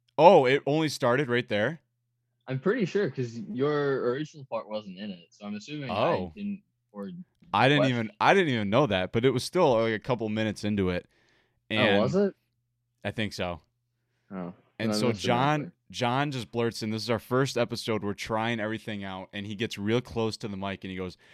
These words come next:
Speaker 1: "Saw is basically just torture porn." And then
Speaker 2: <laughs>
Speaker 1: everybody just got completely silent for a solid twenty to thirty seconds. And looking back at it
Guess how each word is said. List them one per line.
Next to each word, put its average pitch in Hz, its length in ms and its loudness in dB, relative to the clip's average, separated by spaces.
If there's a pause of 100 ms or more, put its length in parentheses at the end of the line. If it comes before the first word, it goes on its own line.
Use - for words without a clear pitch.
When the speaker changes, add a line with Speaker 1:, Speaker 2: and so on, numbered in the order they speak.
(280)
Speaker 1:
"Saw 180 540 12
is 135 140 10
basically 120 560 8
just 98 280 2
torture 113 440 6
porn." 87 500 0 (600)
And 117 340 4
then 120 240 4 (120)
Speaker 2:
<laughs> - 120 -10
Speaker 1:
everybody 151 580 6
just 123 320 -4
got 113 380 -2
completely 123 880 -6
silent 98 720 -2
for 101 300 0
a 98 100 -2
solid 107 640 0 (220)
twenty 123 420 -2
to 104 100 0
thirty 110 400 -2
seconds. 90 640 -10 (1300)
And 156 160 2
looking 247 300 4
back 131 340 4
at 98 200 2
it 92 180 -4